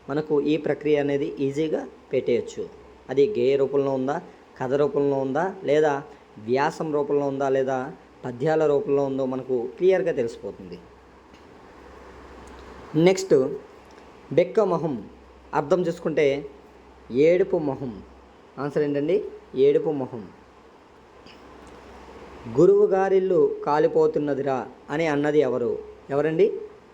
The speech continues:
రాజభటులు. రాజభటులు అన్నారు. మనకు ప్రీవియస్గా ఇచ్చిన బిట్లు కూడా ఇందులో రిఫ్లెక్ట్ అవుతూ ఉంటాయి, మీరు చూసుకోవచ్చు. ఆలూరి బైరాగికి సంబంధించిన రచనలను గుర్తించుము.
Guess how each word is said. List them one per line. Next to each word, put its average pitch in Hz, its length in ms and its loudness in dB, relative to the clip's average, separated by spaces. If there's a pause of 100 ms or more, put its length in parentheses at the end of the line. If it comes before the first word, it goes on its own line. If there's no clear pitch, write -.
(500)
రాజభటులు. 131 880 0 (540)
రాజభటులు 143 800 0 (360)
అన్నారు. 120 500 -4 (580)
మనకు 143 240 -2
ప్రీవియస్గా 175 580 0
ఇచ్చిన 156 320 -4
బిట్లు 139 300 0
కూడా 139 260 2
ఇందులో 131 460 0 (800)
రిఫ్లెక్ట్ 151 340 -2
అవుతూ 135 220 0
ఉంటాయి, 131 320 -2
మీరు 160 280 -2
చూసుకోవచ్చు. - 420 -6 (1400)
ఆలూరి 202 380 6
బైరాగికి 165 680 0
సంబంధించిన 147 800 -4 (460)
రచనలను 165 460 0
గుర్తించుము. 127 800 -4